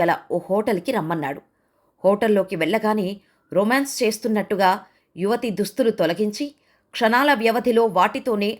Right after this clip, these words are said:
ఆమె కాళ్ళు చేతులు కట్టిపడేశాడు. ఆపై యువతి ఒంటిపై ఉన్న సుమారు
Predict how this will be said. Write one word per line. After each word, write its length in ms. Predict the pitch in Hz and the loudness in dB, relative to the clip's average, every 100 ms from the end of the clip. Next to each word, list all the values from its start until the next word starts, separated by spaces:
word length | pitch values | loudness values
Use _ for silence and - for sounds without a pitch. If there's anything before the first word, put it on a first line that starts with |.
| - | -2
ఆమె 220 | 175 175 | -2 -2
కాళ్ళు 460 | 170 180 208 240 262 214 | -4 -2 0 0 -2 -2
చేతులు 260 | 185 202 | -2 -2
కట్టిపడేశాడు. 840 | 196 196 - 190 - 151 - 110 - _ _ _ _ _ - | -4 -6 -8 -6 -4 -4 -6 -10 -12 _ _ _ _ _ 2
ఆపై 320 | 160 185 202 | 2 4 0
యువతి 380 | 180 175 208 208 | -2 -2 -2 -2
ఒంటిపై 420 | 180 196 226 220 | -2 -2 -2 0
ఉన్న 220 | 185 180 | 0 -2
సుమారు 500 | 180 - 202 220 262 | -4 -4 0 2 2